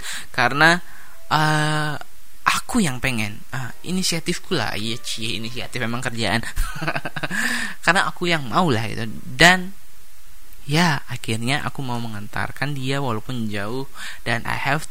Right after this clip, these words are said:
to go home, um, lebih jauh lagi, memakan waktu lebih lama lagi gitu. But it's okay.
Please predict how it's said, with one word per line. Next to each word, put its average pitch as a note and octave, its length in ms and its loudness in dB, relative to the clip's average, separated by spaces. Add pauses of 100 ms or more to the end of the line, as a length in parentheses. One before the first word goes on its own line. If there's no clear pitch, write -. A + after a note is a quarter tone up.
(100)
to C3+ 480 0
go B2 240 4
home, C#3 480 0 (480)
um, G2+ 800 -2
lebih A2+ 400 -2
jauh A2 320 0
lagi, B2 640 -2 (560)
memakan A2 400 0
waktu A2 240 -4
lebih G#2+ 160 -2
lama G2+ 400 -2
lagi A#2+ 480 0
gitu. G#2+ 160 -4 (880)
But A3+ 160 8
it's A3+ 240 4
okay. F3 640 6